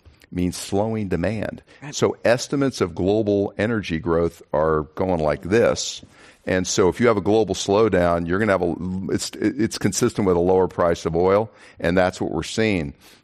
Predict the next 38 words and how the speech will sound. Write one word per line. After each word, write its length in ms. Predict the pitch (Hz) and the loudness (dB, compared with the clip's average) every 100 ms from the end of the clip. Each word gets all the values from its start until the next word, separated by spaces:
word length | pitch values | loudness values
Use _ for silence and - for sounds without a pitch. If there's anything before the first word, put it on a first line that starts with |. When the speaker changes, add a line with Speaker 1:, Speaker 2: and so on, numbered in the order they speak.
| _ | _
Speaker 1:
And, 380 | - 92 90 85 - | 0 2 2 0 0
um, 460 | 90 85 85 82 80 _ _ _ _ _ - | 2 2 2 -2 -6 _ _ _ _ _ 0
uh, 260 | 87 85 - - | 2 0 -2 -6
the 120 | 92 | -2
sh-, 200 | 90 - | -2 -4
shale, 500 | - - 135 147 139 | -4 0 2 4 4
though, 260 | 113 113 110 | 4 4 4
has 120 | 90 | 2
become, 640 | 78 87 - 143 101 85 90 _ _ _ _ - | 0 -4 0 0 2 0 -6 _ _ _ _ 0
uh, 300 | 90 87 87 82 | 2 4 4 0
the 280 | 90 90 87 | -4 -2 -2
key 240 | - 120 | 0 2
marginal 500 | 98 98 92 95 87 | 4 2 0 -2 -2
producer, 720 | - 87 92 101 - 76 76 | -2 -2 0 0 0 -2 -2
incremental 540 | - 92 92 92 87 82 | -4 -4 0 2 2 -2
supply 380 | - 85 87 87 | -6 0 2 0
producer 520 | 90 78 80 - 71 | -2 -4 -4 -4 -2
in 160 | 80 | -2
the 80 | 80 | -2
world. 520 | 76 90 90 78 80 _ _ _ _ _ - | -2 0 2 0 -2 _ _ _ _ _ 0
Uh, 320 | 82 78 78 - | 2 4 2 -2
Texas 400 | - 123 - 104 | -4 -4 -4 -4
by 200 | - 82 | 0 0
itself 380 | 82 - 113 104 | 0 0 -2 0
would 120 | 82 | -4
probably 220 | - 85 78 | 0 0 0
be 160 | 82 | -2
the 100 | 76 | -2
fourth 440 | - - 104 95 85 | -4 -6 -2 -2 -2
or 60 | |
fifth 220 | 82 87 | -2 -2
largest 380 | 87 82 76 - | 0 0 -2 -4
energy 320 | 82 85 80 | -4 -4 -6
producing 440 | 78 76 78 - 71 | -6 -6 -6 -8 -6
country 400 | 90 87 - 78 | -4 -4 -4 -6
in 80 | 71 | -4
the 80 | |
world. 480 | 71 87 90 69 87 | -4 -2 0 -2 -6